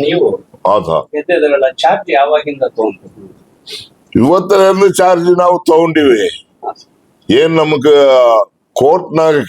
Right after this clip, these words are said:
Speaker 2: ಕೇಸ್ ಇದ್ದು, ಅದು ನಮ್ಮ ಯೂನಿಯನ್ ಇದ್ರಾಗ ಅದನ್ನ ಸ-, ಇದು ಮಾಡ್ಕೊಂಡು ಬಂದ್ಬಿಟ್ರೆ ನಮ್ದು ಸಿಕ್ತಿತ್ತು.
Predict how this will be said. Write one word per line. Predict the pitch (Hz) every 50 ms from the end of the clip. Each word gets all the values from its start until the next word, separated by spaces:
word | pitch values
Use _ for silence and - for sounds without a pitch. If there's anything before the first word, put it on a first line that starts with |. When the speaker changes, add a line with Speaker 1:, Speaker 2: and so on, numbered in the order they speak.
| - - -
Speaker 2:
ಕೇಸ್ | 147 190 175 170 - - 151 143
ಇದ್ದು, | 123 98 101 110 113 117 127 - 370 349 - - - _ _ _ _ _ 98 - - _ _ _ _ _
ಅದು | - - 117 123 139 135 135 131 127
ನಮ್ಮ | 131 139 139 139 139 139 135 131 127 127 120 120 120 117 117 107 107 110 113
ಯೂನಿಯನ್ | 123 131 143 147 147 143 139 - - _ - - -
ಇದ್ರಾಗ | 120 120 117 120 117 117 104 98 101 101 110 - - 698 - _ _ _ _ _ _ _ _ _ _ _ _ _ _ _
ಅದನ್ನ | - 107 120 139 151 160 160 160 160 156 156 151 151 147 143 139 139 135 135 131 131 127 127 123 117 117 _ _ _ - - - - _ _ _ _ _ _ _ _ _ _ _ _ _
ಸ-, | - - - - 110 120
ಇದು | 127 131 151 165
ಮಾಡ್ಕೊಂಡು | 165 165 165 160 151 - - 151 147 147 143 123 127
ಬಂದ್ಬಿಟ್ರೆ | 135 135 139 143 139 123 127 123 - - - - - 170
ನಮ್ದು | - - 156 156 156 143
ಸಿಕ್ತಿತ್ತು. | - - 156 143 - - 185 180 180 131 113